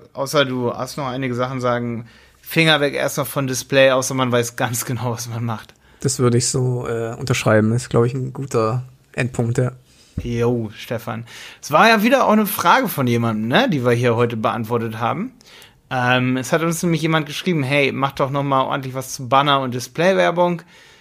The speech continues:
Speaker 1: Ähm, haben wir gemacht. Du kannst uns natürlich auch gerne bei iTunes in der Bewertung, freuen wir uns super doll drüber, über jede iTunes-Bewertung. Einfach mal eine Bewertung dalassen beim Helmwolf Podcast auf iTunes. Ähm,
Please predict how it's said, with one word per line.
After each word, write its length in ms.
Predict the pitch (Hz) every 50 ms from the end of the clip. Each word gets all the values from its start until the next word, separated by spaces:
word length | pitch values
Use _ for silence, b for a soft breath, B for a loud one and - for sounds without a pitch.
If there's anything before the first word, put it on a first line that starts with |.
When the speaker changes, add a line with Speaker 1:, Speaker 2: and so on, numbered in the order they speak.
| b b b b _ _
Speaker 1:
Ähm, 680 | - 127 123 123 123 123 123 123 120 120 120 120 120 110 - -
haben 200 | - 147 151 151
wir 100 | 147 131
gemacht. 320 | 131 131 147 170 185 - -
Du 40 | 147
kannst 220 | 135 156 147 -
uns 120 | - 143 135
natürlich 320 | 151 139 - - 151 143 170
auch 160 | 190 185 -
gerne 220 | 175 156 151 147
bei 320 | 139 139 127 - - 151 175
iTunes 360 | 170 - 180 165 160 156 160
in 60 | 139
der 80 | 143 135
Bewertung, 500 | 127 127 117 131 139 147 143 147 143 131
freuen 340 | - - - 143 139 143 139
wir 80 | 139 139
uns 200 | 135 127 120 -
super 280 | 170 175 165 185 170
doll 200 | 156 160 160 170
drüber, 400 | 160 160 147 139 147 160 196 214 B B B B B B B
über 180 | - 127 131 135
jede 220 | 143 156 160 156 123
iTunes-Bewertung. 960 | 139 156 156 - 165 156 160 - - 127 120 127 127 131 127 131 151 147 -
Einfach 280 | 95 - 151 156 160 160
mal 100 | 151 151
eine 100 | 151 143
Bewertung 520 | 135 131 120 127 135 143 160 165 143 120 120
dalassen 720 | - 139 120 123 135 131 123 120 - - 135 143 165 160 B B B B B B
beim 240 | - - 120 120 120
Helmwolf 680 | 117 127 143 156 156 147 139 127 135 135 135 135 135 -
Podcast 560 | - - 131 - - - 135 127 127 - -
auf 300 | - 117 117 - - - b b b b b b b -
iTunes. 800 | 135 139 139 131 - 147 139 139 139 139 135 - - - - b b b b b b b _ -
Ähm, 920 | 127 120 120 120 120 120 120 117 117 113 113 117 117 120 117 117 117 117